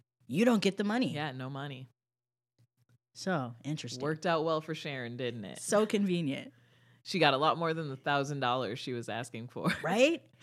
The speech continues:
Speaker 2: She, I feel like she really lowballed herself on that one. Like,
Speaker 1: Yeah.
Speaker 2: a thousand bucks in the house, I guess. I, I feel like she coulda gone for more.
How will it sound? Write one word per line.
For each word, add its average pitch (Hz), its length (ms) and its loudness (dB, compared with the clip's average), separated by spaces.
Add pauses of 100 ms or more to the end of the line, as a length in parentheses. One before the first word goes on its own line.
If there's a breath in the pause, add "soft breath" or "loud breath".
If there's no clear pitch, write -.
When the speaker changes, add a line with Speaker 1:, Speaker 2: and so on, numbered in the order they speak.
(160 loud breath)
Speaker 2:
She, - 140 -4
I - 100 -2
feel 381 140 2
like 453 100 0
she 349 140 0
really 226 240 4
lowballed 135 440 2
herself 127 400 -4
on 120 140 -6
that 113 180 -4
one. 110 160 -10
Like, 147 160 -4
Speaker 1:
Yeah. 180 80 2
Speaker 2:
a 147 100 -4
thousand 170 420 4
bucks 135 280 -2
in 147 100 -6
the 131 100 -4
house, 135 540 -2
I 190 120 -2
guess. 123 560 -2 (720 soft breath)
I, 156 360 4
I 160 40 4
feel 160 180 -2
like 113 120 -2
she - 120 -8
coulda 117 180 -4
gone 90 180 -8
for - 100 -16
more. 107 360 -10